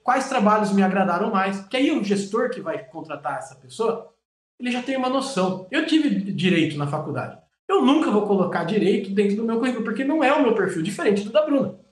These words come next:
A Bruna fez faculdade de direito, então pra ela tem muito sentido. Pra mim, quando eu, eu tive aula de estatística, administração de produção, administração financeira, foi onde eu falei, "Nossa, é isso, é isso que eu quero trabalhar, é isso que me faz,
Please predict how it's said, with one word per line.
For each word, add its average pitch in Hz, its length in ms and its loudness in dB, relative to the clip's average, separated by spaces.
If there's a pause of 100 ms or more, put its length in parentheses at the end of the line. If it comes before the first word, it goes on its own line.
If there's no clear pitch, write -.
(280)
A - 100 -6
Bruna 190 220 2
fez 220 260 2
faculdade 226 400 -2
de 160 60 -8
direito, 254 260 -2
então 160 180 -8
pra 262 200 2
ela 160 260 2
tem 320 100 -6
muito 202 200 0
sentido. 302 440 -6 (540)
Pra 202 180 2
mim, 269 480 2 (200)
quando 220 180 2
eu, 208 260 2
eu 175 120 -6
tive 190 180 -2
aula 160 220 0
de 147 80 -4
estatística, 190 640 0
administração 185 720 0
de 202 80 4
produção, 185 800 0
administração 196 680 0
financeira, 202 760 0 (580)
foi 202 260 4
onde 240 320 2
eu 269 120 -4
falei, 208 160 -6
"Nossa, 208 420 -2
é 202 80 2
isso, 196 320 4
é 175 80 -2
isso 226 380 2
que - 40 -2
eu 160 80 0
quero 160 280 -2
trabalhar, 143 340 -4
é 180 40 0
isso 202 220 2
que 214 120 0
me 196 160 4
faz, 180 440 -2